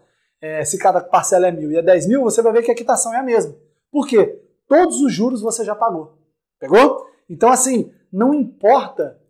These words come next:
quanto de juros você tenha pago. O que importa é o valor da quitação agora. E aí, vamos dizer que o seu Palio Fire aqui, ele tenha sido avaliado pela loja por vinte mil, e você ligou pra,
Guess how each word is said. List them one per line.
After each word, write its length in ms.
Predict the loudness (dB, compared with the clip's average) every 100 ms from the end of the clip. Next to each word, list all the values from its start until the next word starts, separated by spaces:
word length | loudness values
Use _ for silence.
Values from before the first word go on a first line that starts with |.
| _
quanto 300 | 0 0 0
de 120 | -6
juros 280 | -6 -6 -8
você 260 | -8 -6 -6
tenha 240 | -8 -8
pago. 460 | 0 2 2 -2 -20 _ _
O 100 | -18
que 140 | -10 -8
importa 340 | -2 -2 0
é 40 |
o 20 | 0
valor 220 | 2 2
da 100 | -2
quitação 640 | -4 -4 -2 -2 -6 -6 _
agora. 480 | -8 0 2 2 -2 -16 _ _ _
E 100 | -2
aí, 240 | 0 2 0
vamos 200 | -2 -2
dizer 160 | -4 -4
que 60 |
o 40 | -4
seu 180 | -4
Palio 300 | 0 0 0
Fire 340 | -4 -4 -4 -6
aqui, 400 | -10 -6 -6 -6 _ _
ele 140 | -10 -6
tenha 220 | -6 -6
sido 200 | -2 -2
avaliado 460 | 2 2 0 -2
pela 220 | -6 -2 0
loja 260 | 0 -4
por 160 | -12 -12
vinte 260 | -12 -8
mil, 360 | -4 -2 -2 -6 _ _ _
e 60 | -4
você 520 | -2 0 0 0 0
ligou 580 | 0 -4 -4 2 2 2
pra, 520 | 0 2 0 -2 -6